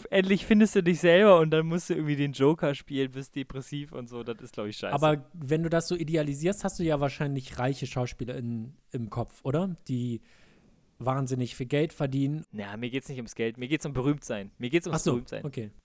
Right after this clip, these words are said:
Speaker 2: Ja, aber das kommt ja, das, äh, geht ja dann miteinander einher. Obwohl, nee, vielleicht nicht. Also die
Speaker 1: Nee.
Speaker 2: Familie in der Check vierundzwanzig Werbung ist sehr berühmt, aber wahrscheinlich nicht reich.
Speaker 1: Ja,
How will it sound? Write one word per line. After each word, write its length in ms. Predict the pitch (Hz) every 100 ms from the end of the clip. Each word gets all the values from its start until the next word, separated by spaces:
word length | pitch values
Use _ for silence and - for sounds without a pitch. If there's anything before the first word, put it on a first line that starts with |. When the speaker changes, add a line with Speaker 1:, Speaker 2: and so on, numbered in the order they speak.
| -
Speaker 2:
Ja, 140 | 143
aber 140 | 151 143
das 280 | 135 165
kommt 240 | - 165 160
ja, 140 | 147
das, 380 | 143 131 - - _ -
äh, 160 | 175
geht 260 | 165 135 143
ja 80 | 135
dann 380 | 131 127 139 -
miteinander 840 | 135 135 135 127 123 120 117 117 _ _
einher. 380 | 120 117 117 135
Obwohl, 280 | 135 190 180
nee, 300 | 170 135 - _ -
vielleicht 340 | - 151 156
nicht. 300 | 156 147 -
Also 220 | 135 131 131
die 260 | 135 143
Speaker 1:
Nee. 160 | 113 143
Speaker 2:
Familie 420 | 147 143 156 151
in 60 | 139
der 140 | 135
Check 240 | 147 143
vierundzwanzig 520 | 151 131 135 143 156 -
Werbung 320 | 135 139 135
ist 380 | 135 - - -
sehr 140 | 147
berühmt, 480 | 143 135 147 165 -
aber 220 | 135 131
wahrscheinlich 460 | 127 - 147 147 131
nicht 200 | 131 131
reich. 380 | 123 101 - -
Speaker 1:
Ja, 640 | 127 127 135 165 170 143